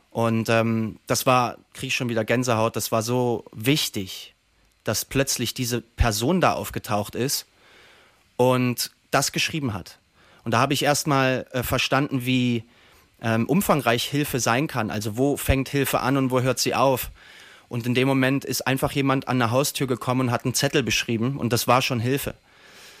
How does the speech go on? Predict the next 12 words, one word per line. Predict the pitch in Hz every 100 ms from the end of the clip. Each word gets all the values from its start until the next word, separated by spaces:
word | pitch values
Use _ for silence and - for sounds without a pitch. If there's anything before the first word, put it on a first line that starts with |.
| - _
Und, | 113 117 120 117 110
äh, | 117 117
ja, | 123 160 113
dann | 117 113
hab | 131
ich | 117
angefangen, | 123 135 - 135 139 139 -
das | 131 -
eben | 131 139 - _
annehmen | 131 156 147 123 120
zu | -
können | - 127 123 139